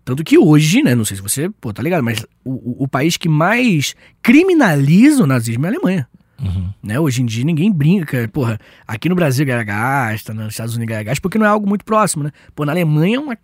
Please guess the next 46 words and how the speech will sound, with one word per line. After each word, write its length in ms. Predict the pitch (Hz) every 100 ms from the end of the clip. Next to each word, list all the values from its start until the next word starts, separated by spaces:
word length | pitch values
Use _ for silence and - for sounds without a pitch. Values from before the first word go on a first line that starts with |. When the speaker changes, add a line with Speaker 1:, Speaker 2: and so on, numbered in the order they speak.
| _
Speaker 1:
puta 260 | 254 359 -
questão, 440 | 139 - 123 107
assim. 200 | 101 - - _ _ _
Fazer 360 | - 113 120 120
brincadeiras 800 | 107 131 135 107 101 127 139 120
e 40 |
referências, 720 | 117 117 107 120 156 135 110 110 127 -
nada 280 | 139 147 247
do 100 | 320
tipo. 260 | - 190 - - - - -
E 140 | 240
a 40 |
Alemanha 380 | 381 349 202 294
tá 120 | 294 247
novamente 480 | 247 359 302 269
crescendo 380 | - 349 - 285
economicamente 560 | 311 320 311 359 302 370
de 40 |
novo, 200 | 370 247
tá 60 | 185
despontando. 460 | - 339 226 247
A 40 | 185
Europa, 260 | 123 170 226
ela 100 | 240 -
tá 140 | 226
carregando 440 | 220 220 208 165 214
a 20 |
União 140 | 247
Europeia 280 | 262 247 254
nas 120 | 294
costas. 520 | - 214 247 - - - -
Speaker 2:
Uhum. 300 | 107 82 80 - - -
Speaker 1:
Com 240 | 113 113
a, 600 | 110 107 101 95 90 -
a 340 | - 98 - -
presidente 460 | 117 110 110 120
lá, 80 | 110
que 60 | 113
eu 20 |
esqueci 180 | - 110
o 40 |
nome 100 | 113
de 100 | 113
novo, 280 | 110 120 110 _ _ _ _ _
tá 80 | 95
ligado? 340 | 90 107 202